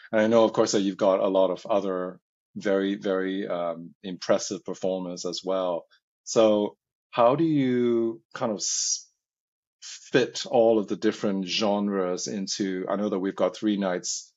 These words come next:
of performances. What is the programming decision that you need to make to kind of, like, fit the genres together? Is it kind of like a jigsaw puzzle? How does it work?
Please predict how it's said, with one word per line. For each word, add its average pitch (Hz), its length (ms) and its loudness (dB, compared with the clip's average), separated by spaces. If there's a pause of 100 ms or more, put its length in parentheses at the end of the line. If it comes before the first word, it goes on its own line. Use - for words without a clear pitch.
(180)
of 95 140 2
performances. 92 880 -4 (320)
What 113 220 4
is 131 160 0
the 113 100 0
programming 92 1080 -4 (500)
decision 98 800 0
that 90 200 -2
you 90 80 -8
need 95 180 -6
to 101 100 -6
make 87 300 -6
to 90 100 -6
kind 92 180 -8
of, 85 80 -4
like, 82 140 -8
fit 98 280 -6
the 87 80 -10
genres 90 480 -6
together? 85 540 -6
Is 87 140 -8
it 95 100 -6
kind 127 160 0
of 110 60 2
like 90 140 0
a 82 60 -4
jigsaw 107 400 -2
puzzle? 110 540 -4 (340)
How 113 60 6
does 101 140 0
it 90 140 -6
work? 85 360 -6